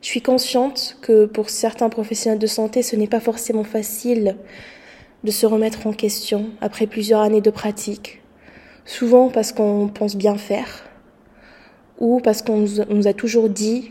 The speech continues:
que c'était comme ça qu'il fallait faire. Mais faut surtout pas oublier,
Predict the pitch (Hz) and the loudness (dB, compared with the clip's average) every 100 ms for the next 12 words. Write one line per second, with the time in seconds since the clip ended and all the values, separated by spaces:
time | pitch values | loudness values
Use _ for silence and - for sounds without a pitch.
0 | - - 214 - 208 214 208 214 214 202 | -8 -4 -2 2 2 4 2 0 -2 -4
1 | 202 202 - 202 208 - - - - - | -2 -2 -6 -12 -12 -18 -20 -20 -20 -20
2 | - - - - - - - 220 220 269 | -20 -20 -20 -20 -20 -16 -2 4 4 4
3 | - - - - - - - - - 226 | -2 -18 -20 -20 -20 -20 -20 -8 -2 0
4 | 240 - 240 233 226 208 208 202 202 208 | 0 -4 0 4 4 4 -2 2 2 0